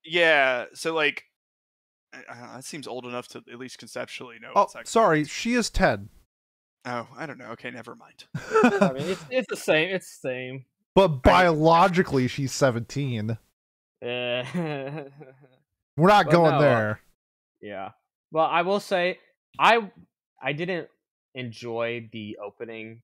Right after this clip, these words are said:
Speaker 3: for Shield Hero. Uh, it just didn't evoke the same emotion like the other two openings from the first season.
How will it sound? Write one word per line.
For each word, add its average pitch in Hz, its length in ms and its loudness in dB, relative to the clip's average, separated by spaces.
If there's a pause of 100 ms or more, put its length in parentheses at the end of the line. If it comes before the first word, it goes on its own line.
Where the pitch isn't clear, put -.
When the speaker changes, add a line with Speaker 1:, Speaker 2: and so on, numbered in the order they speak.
Speaker 3:
for 107 280 -8
Shield 113 320 -12
Hero. 120 480 -6 (600)
Uh, 110 340 -4 (560)
it 151 260 -6
just 151 220 -10
didn't 143 320 -6 (580)
evoke 131 500 -8
the 127 80 -10
same 123 260 -10
emotion 120 580 -8
like 110 240 -12
the 110 160 -12 (160)
other 117 180 -6
two 117 200 -12
openings 113 480 -12
from 107 140 -20
the 107 100 -18
first 113 240 -12
season. 127 500 -8